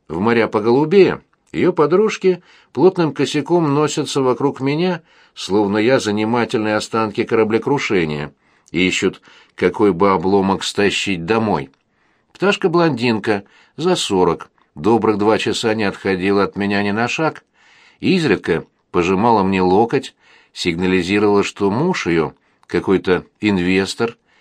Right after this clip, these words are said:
инвентарный транзистор, уехал из города, а троих детей пытает няня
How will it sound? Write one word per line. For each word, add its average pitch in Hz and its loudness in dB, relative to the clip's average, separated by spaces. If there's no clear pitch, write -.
инвентарный 85 -2
транзистор, 95 -4
уехал 180 2
из 139 2
города, 113 0
а 80 -2
троих 113 0
детей 123 0
пытает 120 0
няня 101 0